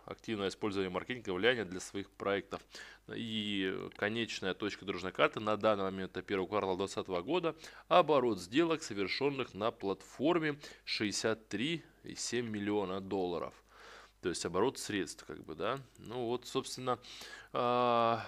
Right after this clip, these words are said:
а, еще раз повторю и отмечу, на это идет основной акцент, как бы, на то, что данном уча-, уча-, участие в данном проекте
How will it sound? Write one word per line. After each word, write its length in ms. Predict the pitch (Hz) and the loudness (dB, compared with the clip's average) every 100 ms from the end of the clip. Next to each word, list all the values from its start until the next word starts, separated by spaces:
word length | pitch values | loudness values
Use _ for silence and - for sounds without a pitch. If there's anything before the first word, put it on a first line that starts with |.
| - 113 | -10 -8
а, 220 | 101 98 | -6 -6
еще 200 | - 104 | -4 -2
раз 160 | 98 | -2
повторю 360 | - - 101 98 | -6 -8 -2 2
и 20 | |
отмечу, 500 | 95 147 185 - 147 107 | 2 0 -2 -2 -6 -6
на 280 | 104 104 117 | -2 2 2
это 180 | 143 120 | 2 0
идет 180 | 120 | -2
основной 340 | - - 98 104 | -8 -10 -6 -6
акцент, 440 | - - 104 85 | -6 -6 -4 -4
как 220 | - - 107 | -8 -12 -6
бы, 220 | 131 160 - - - - | -6 -6 -12 -20 -20 -8
на 400 | 98 92 90 87 - | 0 2 2 -2 -2
то, 160 | 123 | -2
что 540 | - - 113 104 98 92 - | -2 -4 -2 0 0 -2 -10
данном 500 | 95 87 95 92 87 | -10 -2 0 0 -6
уча-, 200 | - - | -10 -8
уча-, 160 | - | -8
участие 580 | 110 - 110 98 - 82 | -6 -2 -2 -2 -6 -4
в 60 | 85 | -2
данном 260 | 87 85 | -2 -2
проекте 500 | 78 90 170 180 208 | -2 -2 -2 -2 -8